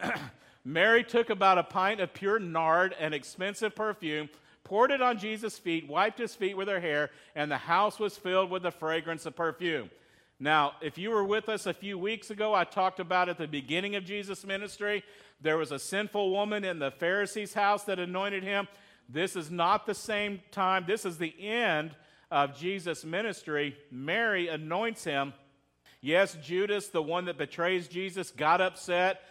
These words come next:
He's like, "This could have been sold, money given to the poor." He didn't care about the poor. He cared about the money, right? And, and then Jesus obviously, uh, rebukes him, "Leave her alone. It wa-, it was intended that she should save this perfume for the day of my burial."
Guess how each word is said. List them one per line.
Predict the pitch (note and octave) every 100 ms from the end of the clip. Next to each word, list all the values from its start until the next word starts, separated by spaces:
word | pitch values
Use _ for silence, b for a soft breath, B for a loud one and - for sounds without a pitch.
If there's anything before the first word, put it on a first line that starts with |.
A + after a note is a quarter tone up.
| B B
He's | E3 E3+
like, | F3 C#3+
"This | A3 -
could | A#3+ G3+
have | F3+
been | F3+
sold, | - G#3 G#3 G3+ F3
money | F3 G3+ F#3+
given | G3 F#3
to | F#3+
the | E3+
poor." | - F#3 F#3+ F#3+ F#3 B B B
He | F3
didn't | G#3+ G3+ -
care | G3 G3
about | F#3 F3+
the | F3
poor. | D3 F3+ F#3
He | D#3+
cared | C3+ E3+ D3+
about | D3+ D3 D3
the |
money, | D3 C#3 A2
right? | G2 A2 C3 C#3 - b b b b -
And, | C#3+ D#3+
and | D3+
then | D3+
Jesus | C#3 E3 G3 F#3+ F#3
obviously, | E3+ E3 E3+ E3+ F3+ F3 F3+ E3+
uh, | D3+ C#3
rebukes | D3 D3+ E3+ E3+
him, | G#3 G#3
"Leave | D#3 F3+
her | G#3+ G#3+
alone. | F#3 E3+ G#3 - b b b
It | D#3 E3+
wa-, | E3 E3+
it | E3+ G3
was | D#3+ D#3
intended | D3+ C#3 - G#3+ B3 B3 G#3
that | E3+
she | - G3+
should | F#3+ D#3+ C3
save | - F#3+ G#3 A3
this | A3 G#3+
perfume | - A3 - F3+ D3+ D#3 b b b _
for | F3+
the | F3
day | D3 C3
of | B2+
my | C3+
burial." | C3+ E3+ A#3 D3 F2